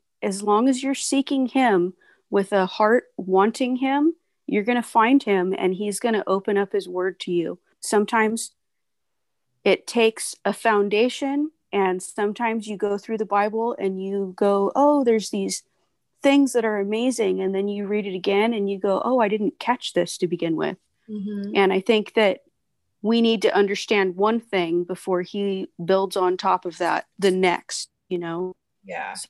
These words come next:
Speaker 1: just stay in the word.
Speaker 2: I love everything you said, because even real quick though, because in regards to the pandemic and the world, the state of the world, nothing is a surprise to God.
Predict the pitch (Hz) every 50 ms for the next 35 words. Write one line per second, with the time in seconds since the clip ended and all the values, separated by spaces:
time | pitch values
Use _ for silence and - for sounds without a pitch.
0 | _ - 180 196 294 311 - - - 220 220 220 220 220 214 196 185 185 185 180
1 | 175 175 180 190 - _ _ _ _ _ _ _ _ - - - - 208 214 233
2 | 240 233 202 - 208 208 226 233 226 233 220 208 196 190 190 - 202 190 190 190
3 | - 190 - 202 196 190 196 190 190 202 196 190 190 196 - - - - - -
4 | 226 226 214 220 - 214 190 196 - - 160 156 156 165 185 - - - - -
5 | - - - _ - 214 233 226 202 214 214 214 208 196 - 202 220 214 196 208
6 | 190 190 190 190 - - 190 190 180 - - 190 185 180 180 180 180 170 170 170
7 | 170 180 - 185 185 180 180 185 180 180 180 180 180 180 190 190 - _ - 196
8 | - - - - 196 180 175 185 175 180 190 185 180 196 185 180 180 170 - -
9 | - - - - - _ _ _ - 214 214 233 - 294 285 285 269 214 214 196
10 | - - 190 - - 185 175 180 180 - - - 190 190 180 170 170 175 185 202
11 | 208 220